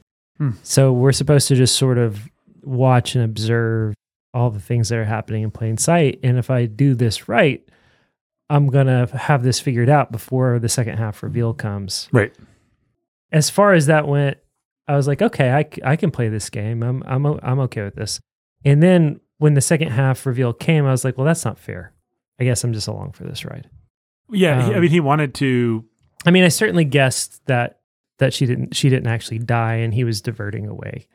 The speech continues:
Speaker 3: Sure.
Speaker 2: But
Speaker 3: Well,
Speaker 2: it was
Speaker 3: it's
Speaker 2: just
Speaker 3: like,
Speaker 2: like, okay, I just didn't
Speaker 1: I,
Speaker 2: feel like it was playing
Speaker 1: I
Speaker 2: fair
Speaker 1: didn't,
Speaker 2: with
Speaker 1: I di-, I
Speaker 2: anything.
Speaker 1: didn't guess that. But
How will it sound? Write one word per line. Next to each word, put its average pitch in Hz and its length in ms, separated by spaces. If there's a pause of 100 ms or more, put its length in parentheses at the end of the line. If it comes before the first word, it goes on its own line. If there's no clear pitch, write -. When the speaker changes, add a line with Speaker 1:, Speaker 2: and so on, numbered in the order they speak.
(100)
Speaker 3:
Sure. 101 320 (440)
Speaker 2:
But 123 360 (400)
Speaker 3:
Well, 175 220
Speaker 2:
it 196 180
was 175 160
Speaker 3:
it's 185 120
Speaker 2:
just - 100
Speaker 3:
like, 156 200
Speaker 2:
like, 170 160
okay, 139 240
I 135 140
just 147 260
didn't 139 160
Speaker 1:
I, - 40
Speaker 2:
feel 143 120
like 123 140
it 127 80
was 120 140
playing 120 240
Speaker 1:
I 180 120
Speaker 2:
fair 156 200
Speaker 1:
didn't, 120 120
Speaker 2:
with 117 80
Speaker 1:
I 185 120
di-, 165 80
I 156 60
Speaker 2:
anything. 127 280
Speaker 1:
didn't 110 100
guess 107 260
that. 110 360 (400)
But 104 260